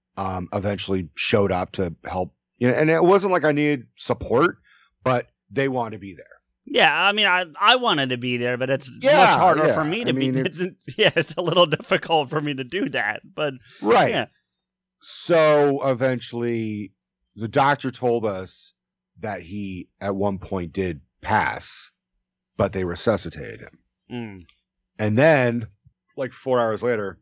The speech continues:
Speaker 1: he passed again, and they resuscitated him. And so at this point, he was kind of in a deep coma, more or less.
Speaker 2: Mm.
Speaker 1: Because they were, like, afraid of him waking up. They're like, "He, his organs are so fucked up right now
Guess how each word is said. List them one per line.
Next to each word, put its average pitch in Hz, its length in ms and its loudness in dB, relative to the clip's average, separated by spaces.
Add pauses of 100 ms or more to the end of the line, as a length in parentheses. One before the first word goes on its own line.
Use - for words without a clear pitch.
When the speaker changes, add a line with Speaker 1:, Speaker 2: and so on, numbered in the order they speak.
(100)
Speaker 1:
he 107 120 -14
passed 104 360 -6
again, 107 540 -2 (240)
and 101 80 -8
they 101 60 -4
resuscitated 95 640 -4
him. - 160 -20 (800)
And 101 180 -8
so 117 140 0
at 104 120 -2
this 160 200 2
point, 123 340 0
he 110 80 -4
was 113 140 -4
kind 113 180 -4
of 98 80 -8
in 98 80 -6
a 85 80 -10
deep 85 340 -14
coma, 76 460 -14 (580)
more 85 300 -2
or 76 60 -4
less. - 520 -10
Speaker 2:
Mm. 110 420 -12 (960)
Speaker 1:
Because 101 400 2
they 120 80 6
were, 113 120 6
like, 95 260 0
afraid 110 500 -2
of 98 100 -6
him 92 260 -8
waking 90 360 -6
up. 110 220 0
They're 92 300 -4
like, 85 300 -4 (640)
"He, 135 340 2
his 110 360 4
organs 107 440 0
are 82 100 -8
so - 380 -2
fucked - 480 -4
up 95 180 -8
right 80 220 -8
now 69 380 -12